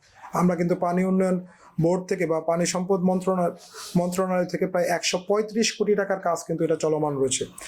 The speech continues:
নদী ভাঙন রোধে আমাদের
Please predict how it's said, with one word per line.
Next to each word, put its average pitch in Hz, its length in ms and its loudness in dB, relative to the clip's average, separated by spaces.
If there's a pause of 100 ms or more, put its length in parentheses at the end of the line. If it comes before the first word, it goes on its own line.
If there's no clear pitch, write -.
(240)
নদী 170 240 2
ভাঙন 185 420 0
রোধে 214 460 0 (380)
আমাদের 165 440 2